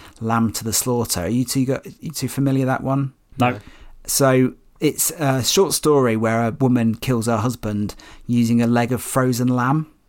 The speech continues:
Speaker 1: or a frozen leg of lamb. And then when the police come to investigate, she cooks up the le-, leg of lamb and serves it up to the policeman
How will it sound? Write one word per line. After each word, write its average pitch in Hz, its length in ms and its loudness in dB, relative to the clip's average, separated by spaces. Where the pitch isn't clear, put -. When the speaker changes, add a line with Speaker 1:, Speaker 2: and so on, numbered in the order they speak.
Speaker 1:
or 127 80 2
a 95 60 0
frozen 120 480 2
leg 113 160 2
of 107 100 -2
lamb. 117 360 0
And 120 140 2
then 120 80 4
when 117 120 6
the 120 40 4
police 131 320 0
come 110 200 -2
to 113 100 -2
investigate, 107 800 -4
she - 160 -6
cooks - 300 -6
up 110 80 -8
the 107 80 -6
le-, 110 260 0
leg 110 220 -4
of 104 160 -6
lamb 104 400 -2
and 110 140 -4
serves 113 280 0
it - 40 -16
up 113 140 -4
to - 80 -12
the 101 100 -10
policeman 101 640 -6